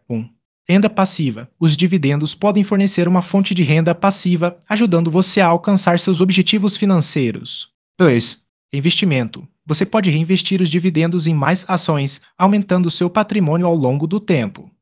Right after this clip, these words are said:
Três, estabilidade. Empresas que pagam dividendos frequentemente são vistas como mais estáveis e confiáveis. Exemplos de políticas de dividendos de grandes empresas. Vamos olhar para algumas grandes empresas e como elas lidam com seus dividendos.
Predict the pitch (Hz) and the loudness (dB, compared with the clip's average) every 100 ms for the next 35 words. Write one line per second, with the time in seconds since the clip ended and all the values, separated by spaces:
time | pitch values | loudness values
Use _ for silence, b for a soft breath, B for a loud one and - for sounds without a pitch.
0 | _ _ 208 170 117 - _ _ _ - | _ _ 0 2 2 -4 _ _ _ -6
1 | 214 196 196 160 160 151 - _ 170 160 | -4 0 -2 0 0 -2 -8 _ -8 -4
2 | 175 185 - 196 - 139 131 165 170 156 | -2 -2 -4 -6 -2 -2 0 -2 -2 -2
3 | 139 156 156 - 175 - 196 - 185 185 | -2 -4 -6 -6 -6 -2 -4 0 0 0
4 | 190 - 185 147 185 - 220 - 196 180 | -2 -2 -2 -2 -4 -4 -6 -4 -2 -2
5 | 151 170 175 - 175 175 185 - 156 160 | -2 -2 -4 0 0 0 -2 -4 -10 -8
6 | 170 - 160 107 95 113 - - _ _ | -8 -4 -2 -4 -8 -14 -14 -14 _ _
7 | _ - 123 170 180 147 147 156 170 165 | _ -6 -2 0 0 -2 -4 -4 -2 -2
8 | - 180 147 170 147 190 151 151 156 135 | -4 -4 -2 -2 -2 -2 0 0 -2 -4
9 | 156 147 175 185 165 170 185 190 180 143 | -4 0 2 2 2 -2 0 0 0 0
10 | 190 190 190 156 160 156 151 143 165 175 | 0 0 0 0 0 0 0 -2 -2 -2
11 | 156 175 185 165 160 185 190 190 180 - | 0 2 2 2 -2 0 0 0 -2 -4
12 | - 180 196 202 185 175 147 160 185 190 | -8 -6 -2 0 2 0 -2 -2 0 0
13 | 190 - 156 135 175 185 139 120 101 87 | -2 0 -2 -2 -2 0 0 -2 -4 -10
14 | - - | -16 -18